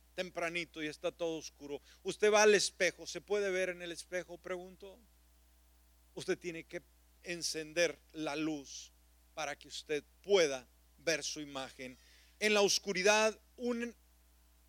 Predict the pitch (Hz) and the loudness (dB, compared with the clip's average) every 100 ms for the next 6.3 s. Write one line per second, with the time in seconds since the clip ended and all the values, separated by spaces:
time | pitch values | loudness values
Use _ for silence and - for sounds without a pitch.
0 | _ _ 202 - 226 - 180 185 180 190 | _ _ 2 6 6 4 -2 -6 -6 -2
1 | 180 165 156 165 143 175 185 - 156 - | -2 -2 -6 -12 -6 -4 -2 -2 -2 0
2 | 165 160 156 147 147 139 147 165 165 143 | 0 2 0 0 -2 -2 0 4 4 4
3 | - - - - 147 247 294 226 160 160 | 0 -12 -20 -20 12 12 12 12 6 2
4 | 190 190 202 - - 196 175 175 165 - | -2 0 0 0 2 2 4 0 2 6
5 | 202 220 214 180 170 196 226 240 240 180 | 8 8 8 6 2 4 4 6 4 2
6 | 160 160 | 0 -2